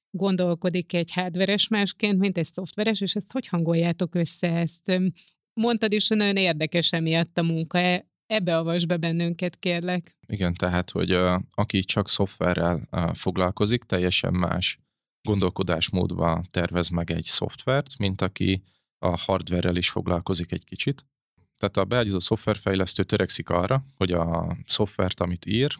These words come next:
Speaker 2: arra a céleszközre, ö, optimalizálja. De a legtöbb esetben, akik csak szoftvert terveznek, tisztelet természetesen a kivételnek, nem igazán, sokszor nem is tudja, hogy milyen hardveren fog futni az eszköze,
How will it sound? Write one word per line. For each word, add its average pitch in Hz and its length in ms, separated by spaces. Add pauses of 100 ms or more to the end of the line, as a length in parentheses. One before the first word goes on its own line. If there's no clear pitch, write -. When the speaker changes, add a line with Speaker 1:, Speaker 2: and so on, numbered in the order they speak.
Speaker 2:
arra 90 440
a 85 260 (100)
céleszközre, 90 1120
ö, 85 340
optimalizálja. 85 920 (840)
De 92 80
a 87 40
legtöbb 101 340
esetben, 90 400
akik 90 280
csak - 260
szoftvert - 520
terveznek, 113 720 (160)
tisztelet 90 360
természetesen 90 640
a 87 60
kivételnek, 113 720 (400)
nem 110 180
igazán, 92 400
sokszor 101 300
nem 101 120
is - 140
tudja, 92 320
hogy 85 200
milyen 87 320
hardveren 87 500
fog - 180
futni - 340
az 85 140
eszköze, 104 460